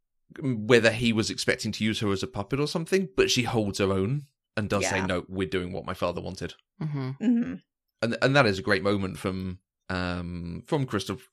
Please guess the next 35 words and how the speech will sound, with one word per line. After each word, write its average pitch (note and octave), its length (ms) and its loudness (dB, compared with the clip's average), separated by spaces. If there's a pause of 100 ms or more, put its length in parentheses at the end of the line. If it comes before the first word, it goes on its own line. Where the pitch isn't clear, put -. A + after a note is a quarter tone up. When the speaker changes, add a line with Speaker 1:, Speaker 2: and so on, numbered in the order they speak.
Speaker 1:
Crystal - 260 -4
Plummer, A2 260 2
where F#2+ 120 2
he F#2+ 60 -2
says, - 360 -2
"Your G2 120 -4
father F2+ 280 -2
was - 100 -8
killed F2 260 -6
for E2+ 140 -10
what - 80 -6
he F2 80 -8
wanted." - 380 -12 (640)
Speaker 2:
Mm. E3+ 480 -8 (180)
Speaker 1:
And A2+ 120 2
there's, G#2 200 2
there's G#2+ 220 2
enough C3 280 4
threat B2 420 -2
in C#3+ 120 2
there, C#3+ 200 2
but - 160 -2
he C3 100 2
does C#3 180 4
it - 140 2
in D#3 100 4
English D#3 340 2
when D3 120 2
they're C#3+ 80 2
all C3+ 160 2
talking C#3+ 360 0
Klingon, D3 400 -2
so D3 120 -4
whether C#3 240 2
it's - 280 -2